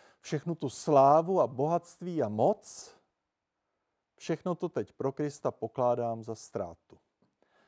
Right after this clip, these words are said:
A v osmém verši k tomu ještě dodává: "Pro něj jsem to všechno ztratil a dokonce to pokládám za hnůj." Všechno to, co jsem získal, všechnu tu radost, všechno to lidské štěstí,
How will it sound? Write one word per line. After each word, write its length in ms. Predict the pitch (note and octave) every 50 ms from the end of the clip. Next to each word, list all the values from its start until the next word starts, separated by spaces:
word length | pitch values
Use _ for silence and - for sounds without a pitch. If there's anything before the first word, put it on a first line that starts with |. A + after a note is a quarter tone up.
| _ _ _ _ -
A 80 | F#2+
v 160 | F#2+ F#2+ _ _
osmém 360 | - A2 - - B2+ A#2 A2
verši 320 | A2 A2 G#2+ - - B2
k 60 | A2+ _
tomu 200 | - A#2 A2 A2
ještě 260 | G#2+ G#2 - - G2
dodává: 640 | G2 G#2 G#2 A#2+ B2 B2 B2 B2 B2 B2 A#2+ A#2 - _ _ _ _ _ _ _ _ _ _ _ _ _ _
"Pro 160 | - C#3+ C#3+
něj 240 | D#3 E3 F3+ F#3 F#3
jsem 240 | - - E3 F3+ F3
to 100 | - B2
všechno 380 | - - - E3 - D#3+ C3
ztratil 680 | A2 - - - C#3+ D3 D3 - - E3 E3 E3+ F3 D#3+ C3
a 40 | B2
dokonce 380 | B2 A#2+ - D3 D3 - D#3+
to 140 | C#3+ - G#2
pokládám 600 | - - A2+ - - B2 B2 B2 B2 A#2+ A#2 A#2
za 140 | G#2 A2+ A2
hnůj." 460 | G#2+ F#2+ F#2+ G#2 F2+ E2+ F#2 F#2+ G2+ G2+ _ _ _ _ _ _ _ _ _ _ _ _ _ _ _ _ _
Všechno 340 | _ - G3 - - G3+
to, 120 | G3 - G3
co 160 | - - G3+
jsem 220 | E3+ - G3 F#3
získal, 340 | F#3+ G#3 A3 - - G3+ F#3
všechnu 260 | - - F3+ E3 F3
tu 120 | E3 - E3+
radost, 320 | E3 E3+ F#3 F#3 F#3 D3
všechno 260 | - - D3+ - D3+
to 120 | C#3+ - D#3+
lidské 320 | D3+ D3 - - E3 D#3
štěstí, 720 | C#3 - - - F3+ - - - _ - F#2+ F2+ - _ _